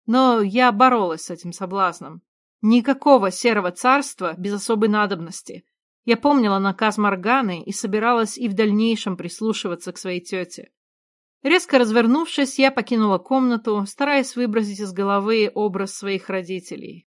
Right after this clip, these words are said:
Безвольные куклы в руках Гуймара, а теперь бездушные тела в моем собственном рабстве. Мои мысли перекинулись в Граолис,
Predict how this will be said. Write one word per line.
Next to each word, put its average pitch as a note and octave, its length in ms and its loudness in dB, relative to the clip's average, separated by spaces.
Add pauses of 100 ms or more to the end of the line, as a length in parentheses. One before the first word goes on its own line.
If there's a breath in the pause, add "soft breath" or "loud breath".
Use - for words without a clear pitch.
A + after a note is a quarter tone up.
Безвольные G3+ 560 -2
куклы G3 560 -4
в E3+ 80 -12
руках F3+ 340 -4
Гуймара, F#3+ 640 -2 (400)
а C4 80 -2
теперь A3+ 680 2
бездушные G3 720 -4
тела G3 480 4
в E3 80 -8
моем F3 440 -6
собственном F3 640 -8
рабстве. - 540 -6 (640)
Мои D#4 220 2
мысли D4 280 2
перекинулись A#3 640 2
в G3+ 40 -6
Граолис, G3+ 760 -2